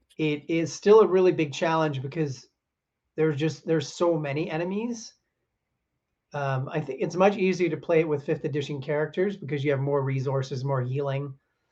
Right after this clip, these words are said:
But first edition, yeah, was a major challenge. Um, I'm sure, yeah, it wasn't as hard as Tomb of Horrors, but it was pretty tough.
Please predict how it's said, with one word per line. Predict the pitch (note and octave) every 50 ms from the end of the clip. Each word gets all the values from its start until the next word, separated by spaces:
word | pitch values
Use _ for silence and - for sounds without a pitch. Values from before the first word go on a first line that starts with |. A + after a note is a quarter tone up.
| _ _ _ _ _ _ _ _ _ _ _ _ _ _ _ _ _ _
But | - D#3+ D3+ C#3+ -
first | - - G3+ G3+ G3+ G3+
edition, | F#3 D#3 F3+ F3 F3 E3 D3+ D3+ D3 D3+
yeah, | D#3 D3+ C#3 C#3
was | C#3+ C#3+ C#3
a | C#3+
major | C#3+ D3 D3 D3 C#3 C3+ C#3
challenge. | C3 - D#3+ C3+ B2+ B2 A#2+ A2+ A2+ A2+ G#2+ A2 - - - _ _ _ _ -
Um, | - B2+ A#2+ A2+ A2+ A2+ A2 A2 A2+ A2+ A2+ A2+ A2 _ _ _ _ _ _ _ _ _ _ _ _ _ _ _ _ _ _ -
I'm | - C#3+ C#3+
sure, | C3+ - - F3+ E3+ E3+ E3 D3+ D#3 D#3
yeah, | - F#3 E3+
it | D3 C3+
wasn't | D#3 E3+ F3 F3+
as | E3 D#3+
hard | - F3 E3 D#3+
as | D3 D3
Tomb | - F3 E3
of | D3+
Horrors, | D3+ D#3+ D#3 D#3+ F3 F3+ E3+
but | D#3+ D#3+ D3+
it |
was | D3 C#3+ C3+
pretty | - - F3 D#3 C#3
tough. | C3+ - C#3 A#2 G#2+ - -